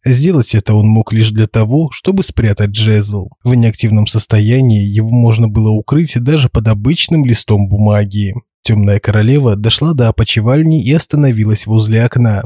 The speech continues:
Солнце уже показалось из-за линии горизонта. Еневра задумалась, сосредоточив взгляд на крохотной мушке,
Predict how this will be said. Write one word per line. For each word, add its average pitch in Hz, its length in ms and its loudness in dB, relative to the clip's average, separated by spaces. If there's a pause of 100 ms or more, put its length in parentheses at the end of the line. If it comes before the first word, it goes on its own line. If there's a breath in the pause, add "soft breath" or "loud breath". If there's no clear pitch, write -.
(160)
Солнце 143 480 0
уже 135 220 2
показалось 104 680 -2
из-за 110 320 -2
линии 104 380 0
горизонта. 107 840 0 (320)
Еневра 110 500 2
задумалась, 113 800 -2 (100)
сосредоточив 113 760 -2
взгляд 110 600 -2
на 151 140 0
крохотной 113 540 0
мушке, 107 560 0